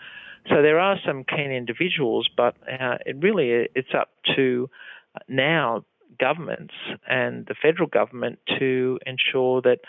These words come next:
uh, we now fully embrace the Nagoya Protocols and ratify them, because then we'll be able to incorporate those protections for Aboriginal people,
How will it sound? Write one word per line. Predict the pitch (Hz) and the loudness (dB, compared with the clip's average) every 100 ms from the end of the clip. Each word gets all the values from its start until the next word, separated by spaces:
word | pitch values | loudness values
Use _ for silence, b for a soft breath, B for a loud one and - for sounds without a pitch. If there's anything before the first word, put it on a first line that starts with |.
| B B B B 123 | B B B B -2
uh, | 123 101 | 0 0
we | - 139 | 2 2
now | 135 139 139 135 107 113 _ - - | 0 -2 0 2 0 -2 _ -18 -2
fully | 165 156 143 113 - | 4 6 6 2 -8
embrace | 120 113 - - - - - - - _ - | -10 -2 0 0 -4 -10 -12 -16 -18 _ -4
the | 127 | 0
Nagoya | 120 117 110 110 | 2 4 4 2
Protocols | - 107 101 - 95 - | 2 0 0 0 0 0
and | 117 113 | -2 0
ratify | 110 107 - 107 107 | 0 0 -4 -2 -2
them, | 107 123 _ B B B B B - | -2 -8 _ B B B B B -2
because | 135 147 131 123 | 2 4 2 0
then | 147 170 180 165 | 0 2 0 0
we'll | 127 | 0
be | 117 113 | 0 2
able | 107 107 110 | 2 2 -2
to | - 107 | -4 -6
incorporate | 107 - 151 156 - 110 107 107 - - - | -6 4 4 4 4 2 2 -2 -4 -10 -4
those | 104 113 | -2 -2
protections | - - - 113 - 110 101 - - _ _ _ - | -4 -2 0 0 -2 -4 -10 -18 -20 _ _ _ 2
for | 127 120 | 4 4
Aboriginal | 113 120 - 113 - - | 2 -4 -6 -8 -10 -4
people, | 113 - 120 | -6 -6 -16